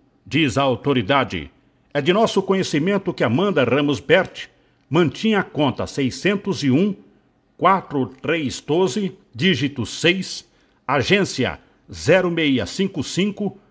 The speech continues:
Banco Votorantim, apenas para receber repasses da empresa Arrabal Serviços Médicos Limitada, utilizando recursos federais na promoção do tráfico de drogas, aparelhando o sistema de saúde de Bastos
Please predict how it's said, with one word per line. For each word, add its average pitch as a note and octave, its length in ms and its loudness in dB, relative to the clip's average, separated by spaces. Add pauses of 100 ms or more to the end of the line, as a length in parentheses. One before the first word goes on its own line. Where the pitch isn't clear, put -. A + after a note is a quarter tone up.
(140)
Banco D#3+ 480 2
Votorantim, F#3 920 0 (360)
apenas F#3+ 640 0
para F#3 240 0
receber F3+ 460 0
repasses E3+ 540 -2
da E3 100 0
empresa D#3+ 540 0 (320)
Arrabal C#3+ 480 2
Serviços D3 600 -4
Médicos C3+ 520 -4
Limitada, A#2 680 0 (560)
utilizando C#3+ 640 2
recursos A#2 560 -2
federais D#3+ 680 -2 (400)
na A#3 100 2
promoção G#3 680 4
do F3+ 140 2
tráfico F3 500 0
de E3 120 4
drogas, G#2+ 580 -2 (420)
aparelhando D3+ 760 4
o C3 40 -2
sistema C#3+ 500 -2
de C3 100 -2
saúde B2+ 400 -2
de A2 80 0
Bastos D3 640 -2